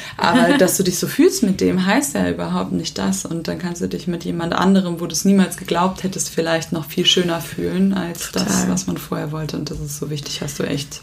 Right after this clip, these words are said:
Speaker 1: ja.
Speaker 2: Ja.
Speaker 1: Ich werd mich dran erinnern auch nochmal.
Speaker 2: Ja, es ist, hab ich
Speaker 1: Ja.
Speaker 2: aber auch vorhin dran gedacht, als du es mit dem Haus erzählt hast. So,
Speaker 1: Ja.
Speaker 2: es geht doch nicht um das Haus, es
Speaker 1: Mhm.
Speaker 2: geht um das, wie du dich fühlst. Und auch, ähm, mit meinem Freund, ich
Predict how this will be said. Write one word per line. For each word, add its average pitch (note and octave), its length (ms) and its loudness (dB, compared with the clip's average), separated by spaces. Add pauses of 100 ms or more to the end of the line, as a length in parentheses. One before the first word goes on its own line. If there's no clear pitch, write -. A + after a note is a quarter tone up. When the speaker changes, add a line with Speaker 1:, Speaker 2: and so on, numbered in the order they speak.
Speaker 1:
ja. E3+ 180 -2 (460)
Speaker 2:
Ja. G3 60 -2 (200)
Speaker 1:
Ich - 80 -12
werd F3+ 140 4
mich D#3 100 0
dran E3 200 0
erinnern D#3 340 0
auch D#3 140 0
nochmal. D3 520 -4
Speaker 2:
Ja, G#3 340 6
es F#3+ 120 -2
ist, G#3+ 200 -2
hab G#3+ 140 4
ich G3+ 60 2
Speaker 1:
Ja. G3 60 4
Speaker 2:
aber F#3+ 120 6
auch G3 60 2
vorhin F#3 240 2
dran F#3 160 4
gedacht, G3 240 4
als F#3+ 240 0
du F#3 80 0
es F#3 120 0
mit F#3 80 2
dem F3 120 0
Haus F3+ 200 2
erzählt F3+ 440 0
hast. F3+ 260 -2
So, F3 80 -2
Speaker 1:
Ja. F3 220 0
Speaker 2:
es - 220 -6
geht F#3+ 260 0
doch F#3+ 160 0
nicht F#3+ 180 2
um F#3 140 2
das F#3 280 -2
Haus, F3+ 440 2
es - 180 -6
Speaker 1:
Mhm. E3+ 60 -6
Speaker 2:
geht F3+ 240 2
um F#3 260 2
das, F3+ 320 0
wie F#3+ 80 4
du F3+ 100 0
dich F#3 200 -2
fühlst. F#3+ 500 2 (560)
Und - 160 -2
auch, F#3+ 320 4
ähm, F3 400 2
mit F3+ 140 -4
meinem F3 160 -6
Freund, F#3+ 360 2
ich F#3+ 220 -4